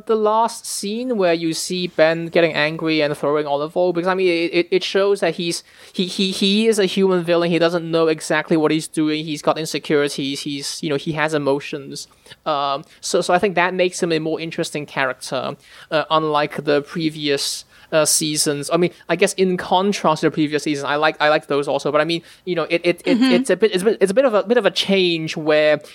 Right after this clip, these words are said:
Speaker 1: the main villain is no longer a, uh, world-destroying alien who has a, who has, you know, a perfectly planned out, um, uh, path to destruction.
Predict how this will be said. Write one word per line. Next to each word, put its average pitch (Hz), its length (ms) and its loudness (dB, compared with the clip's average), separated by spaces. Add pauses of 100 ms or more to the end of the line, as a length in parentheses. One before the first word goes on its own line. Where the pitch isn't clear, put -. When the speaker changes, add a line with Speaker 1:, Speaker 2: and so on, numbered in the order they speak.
(120)
Speaker 1:
the 156 360 -2
main 165 640 -2
villain 156 640 0
is 151 240 0
no 151 180 2
longer 147 640 2 (380)
a, 143 440 -2 (380)
uh, 139 460 4
world-destroying 156 1500 0
alien 147 440 0
who 147 160 -4
has 139 180 0
a, 135 100 0 (100)
who 156 180 2
has, 143 480 -2
you 151 80 -10
know, 139 200 0
a 143 120 -2
perfectly 147 1040 -2 (200)
planned 151 680 0 (120)
out, 143 480 2 (460)
um, 135 580 2 (260)
uh, 135 220 0
path 143 540 2
to 139 280 -4
destruction. - 840 -6